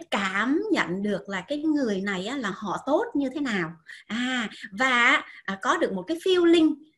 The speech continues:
là cái, cái người chủ này á, họ có một cái tâm tốt nè, họ muốn giúp mọi người thành công nè, họ chú ý được cái việc là làm thẻ xanh này là rất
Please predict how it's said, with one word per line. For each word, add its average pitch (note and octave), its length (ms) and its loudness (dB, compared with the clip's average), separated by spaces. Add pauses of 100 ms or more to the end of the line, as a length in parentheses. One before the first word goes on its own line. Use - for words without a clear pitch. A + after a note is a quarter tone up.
là G#3 720 2
cái, E4 240 0 (200)
cái F4+ 120 2
người A#3 260 4
chủ A3 400 2
này G#3 260 0
á, C4+ 140 0
họ A#3+ 380 0
có B3 120 2
một D4+ 180 -4
cái D#4 200 -2
tâm D4+ 440 2 (200)
tốt D4+ 380 4
nè, G#3+ 80 -4
họ E3+ 280 -2
muốn C#4+ 420 2
giúp F4+ 140 0 (120)
mọi G3+ 300 -2
người G3 260 -2
thành F#3 280 -8
công F#3+ 340 4
nè, A3 160 -2
họ F3+ 440 0 (260)
chú C4+ 120 0
ý D4 260 4
được A3 200 2
cái C#4 160 -2
việc G#3 200 -4
là F#3+ 140 -2
làm G3 220 -6
thẻ F#3+ 160 -8
xanh C4+ 320 -4
này G3+ 160 -4
là F3 140 -2
rất B3+ 120 -4